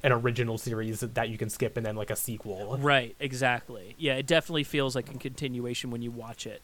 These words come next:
Speaker 2: Um, yeah, big recommend. Uh, keep that fast forward button handy. Um, if you, I, I think I, I think I gave, I, I've made jokes about it a couple times in this episode already. The, the Sasuke, uh,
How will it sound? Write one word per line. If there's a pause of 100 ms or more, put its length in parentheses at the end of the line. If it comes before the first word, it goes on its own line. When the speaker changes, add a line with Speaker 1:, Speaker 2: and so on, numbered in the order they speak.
(460)
Speaker 2:
Um,
yeah,
big
recommend. (560)
Uh, (600)
keep
that
fast
forward
button (140)
handy.
Um,
if
you, (300)
I,
I
think
I, (140)
I
think
I
gave, (340)
I,
I've
made
jokes
about
it
a
couple
times
in
this
episode
already. (260)
The,
the
Sasuke, (320)
uh,